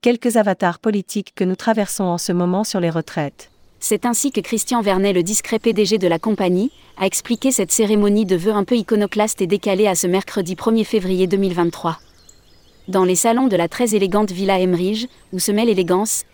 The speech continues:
Speaker 2: design et confort à l'image de ce qu'elle veut être vers New York, la compagnie et son président avaient convié ses clients, ses partenaires, mais aussi ses collaborateurs à fêter une année deux mille vingt-deux qui se termine bien avec pour la première fois des bénéfices sur l'exercice deux mille vingt-deux.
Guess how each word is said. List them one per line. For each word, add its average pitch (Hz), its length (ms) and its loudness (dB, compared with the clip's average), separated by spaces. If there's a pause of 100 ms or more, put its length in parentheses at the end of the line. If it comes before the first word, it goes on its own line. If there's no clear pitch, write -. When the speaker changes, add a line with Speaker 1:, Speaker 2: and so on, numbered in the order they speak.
(140)
Speaker 2:
design 226 420 2
et 180 60 0
confort 220 400 0
à 190 60 0
l'image 190 380 0
de 190 80 -4
ce 180 140 -2
qu'elle 180 180 -2
veut 202 160 0
être 208 240 -4
vers 170 220 0
New 185 140 2
York, 196 380 -2 (200)
la 180 140 0
compagnie 240 520 2
et 180 60 0
son 185 180 -2
président 214 460 0
avaient 180 180 -2
convié 214 320 0
ses 208 140 -2
clients, 202 280 0
ses 180 140 0
partenaires, 180 640 0 (300)
mais 190 120 2
aussi 202 220 2
ses 233 160 0
collaborateurs 208 720 0
à 185 80 -2
fêter 226 300 -2
une 190 100 2
année 190 220 2
deux 214 100 2
mille 233 180 2
vingt-deux 196 300 2
qui 226 160 -6
se - 120 -2
termine 196 400 0
bien 202 220 0
avec 180 320 -2
pour 180 140 -2
la 170 100 2
première 233 380 0
fois 214 180 0
des 180 80 -2
bénéfices 190 600 -2
sur 175 200 -2
l'exercice 185 540 -2
deux 208 100 2
mille 208 160 0
vingt-deux. 170 380 0